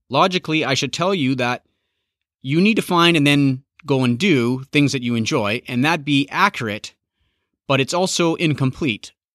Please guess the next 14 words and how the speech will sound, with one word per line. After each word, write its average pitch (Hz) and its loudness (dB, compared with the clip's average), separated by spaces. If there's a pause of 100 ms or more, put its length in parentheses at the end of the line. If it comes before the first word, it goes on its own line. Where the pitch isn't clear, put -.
Enjoyment 165 2
is 143 -2
a 143 0
little 143 2
more 131 0
sophisticated 139 0
than 113 0
that, 110 -2
and 117 -4 (380)
it's - -6
quite - 0
a 139 0
personal 143 -2
thing. - -10